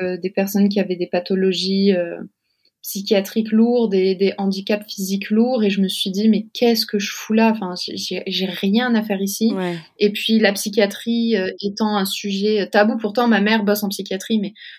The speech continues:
Speaker 1: justement, pour moi, c'est psychiatrie est égale fou, est égale pas forcément juste on a besoin d'aide à un moment donné dans sa vie
Speaker 2: Oui.
Speaker 1: pour avancer et puis pour, euh, nous donner l'impulsion, euh, qu'il nous faut pour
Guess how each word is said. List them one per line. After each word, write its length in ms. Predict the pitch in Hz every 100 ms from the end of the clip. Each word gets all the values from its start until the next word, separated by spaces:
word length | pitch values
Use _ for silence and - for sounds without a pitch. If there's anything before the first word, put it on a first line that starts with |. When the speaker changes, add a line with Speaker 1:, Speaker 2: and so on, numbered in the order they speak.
| - _ _ _ -
Speaker 1:
justement, 520 | 214 220 262 247 240
pour 180 | 233 208
moi, 240 | 220 247
c'est 180 | 262 220
psychiatrie 480 | 220 - 202 196 254
est 120 | 226
égale 280 | 208 196 202
fou, 360 | 202 - 226
est 140 | 214 202
égale 240 | 180 185
pas 120 | 202 220
forcément 500 | 214 - 196 202 226
juste 260 | 220 220
on 120 | 220 202
a 80 |
besoin 320 | 180 190 190 180
d'aide 180 | 208
à 80 | 208
un 60 | 185
moment 240 | 185 185
donné 240 | 180 190 202
dans 100 | 190
sa 180 | -
vie 200 | 180 -
Speaker 2:
Oui. 100 | 190
Speaker 1:
pour 140 | 190 185
avancer 420 | 180 180 190 -
et 240 | 226 226 208
puis 320 | - - 196 -
pour, 260 | 190 180 180
euh, 140 | 175 - - _ _ _
nous 120 | 196
donner 260 | 196 202 220
l'impulsion, 720 | 220 214 202 196 226 226 226 196
euh, 60 |
qu'il 240 | 180 - 196
nous 100 | 190
faut 160 | 226 226
pour 120 | 196